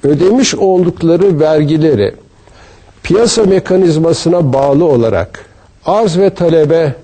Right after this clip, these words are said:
bağlı olarak, fiyat esnekliklerine bağlı olarak başka ünitelere aktarabiliyorlarsa buna verginin yansıması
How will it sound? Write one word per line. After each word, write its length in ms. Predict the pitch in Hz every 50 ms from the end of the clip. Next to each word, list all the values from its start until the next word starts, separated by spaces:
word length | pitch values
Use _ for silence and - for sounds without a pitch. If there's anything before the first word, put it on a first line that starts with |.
| - -
bağlı 500 | 120 117 139 143 143 139 139 151 160 147
olarak, 420 | 147 131 127 117 104 101 98 - - - - - - - - - - - - - _
fiyat 440 | - - 160 190 240 247 247 - -
esnekliklerine 1160 | 202 196 - - - 190 180 - - 180 185 - - 165 175 170 165 175 180 180 160 135 117
bağlı 380 | 139 143 151 151 156 165 175 156
olarak 520 | - 143 123 113 101 87 85 - - - - - - - - - - - - -
başka 500 | 120 147 165 165 - - - 254 269 254 214 - - - - - - - -
ünitelere 720 | 175 190 220 254 - - 208 196 160 147 139 131 123 113 - - -
aktarabiliyorlarsa 1400 | 202 175 - - - 139 120 120 110 113 160 185 180 175 135 113 107 101 92 87 85 - - - 196 233 262 240 - - - - - - - _ -
buna 460 | 180 190 175 202 226 240 226 - - - - - _ -
verginin 680 | 143 180 180 185 175 151 147 143 175 208 220 214 190 - - - - -
yansıması 920 | 139 160 180 165 165 - - - 156 147 143 135 - - - 131 95